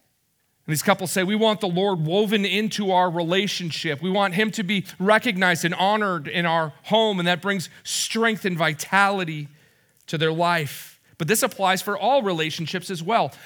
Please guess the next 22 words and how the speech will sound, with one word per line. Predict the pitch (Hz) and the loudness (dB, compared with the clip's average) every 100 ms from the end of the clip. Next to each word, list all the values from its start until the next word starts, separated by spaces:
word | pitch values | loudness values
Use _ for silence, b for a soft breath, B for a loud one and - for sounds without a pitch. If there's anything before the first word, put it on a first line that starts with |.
| B | B
Every | 233 294 277 226 | 6 6 4 0
relationship | 196 170 - 151 170 - | 2 0 -2 -6 -6 -6
can | 165 147 | -8 -4
have | 151 143 131 | -2 -2 -4
this, | 123 - B - | -6 -8 B -2
the | 180 | 0
Lord | 202 208 170 | 2 2 2
woven | 160 214 185 214 202 | 2 2 2 0 0
in | 180 214 180 135 B - | 0 0 -2 -6 B -6
to | 196 190 185 175 | -2 -2 -4 -6
your | 156 165 165 160 | -4 -2 -2 -2
life | 165 165 156 | 0 0 -2
between | - 143 175 165 | -8 -10 -6 -4
the | 143 | -4
two | - 170 | -6 -6
of | 143 139 | -6 -8
you. | 117 117 113 _ _ _ _ _ _ _ _ - | -12 -12 -18 _ _ _ _ _ _ _ _ -2
Some | 214 226 | 2 2
of | 226 | 2
my | 226 190 | 2 2
best | 139 180 185 - | 2 2 2 -6
friends | - 160 160 139 117 - | -8 -4 -2 -4 -8 -12